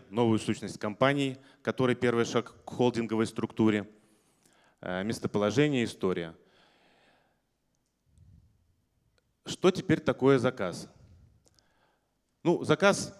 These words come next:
в принципе, остался заказом, только он получил новые возможности. Новые интерфейсы позволяют более удобно работать с заказом из административной части.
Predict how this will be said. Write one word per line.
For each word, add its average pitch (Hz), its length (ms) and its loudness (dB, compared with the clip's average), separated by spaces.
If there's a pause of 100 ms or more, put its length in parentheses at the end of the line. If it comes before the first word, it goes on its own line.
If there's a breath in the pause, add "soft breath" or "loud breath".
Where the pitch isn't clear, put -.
в - 80 -20
принципе, 139 440 2
остался 143 360 2
заказом, 147 440 2
только 131 240 2
он 139 100 0
получил 139 380 0
новые 143 240 2
возможности. 113 720 -2 (420 soft breath)
Новые 156 320 2
интерфейсы 170 540 -2
позволяют 139 640 4
более 143 280 4
удобно 131 360 2
работать 120 380 2
с - 20 -14
заказом 151 440 0
из 107 180 -6
административной 107 720 -6
части. 92 460 -6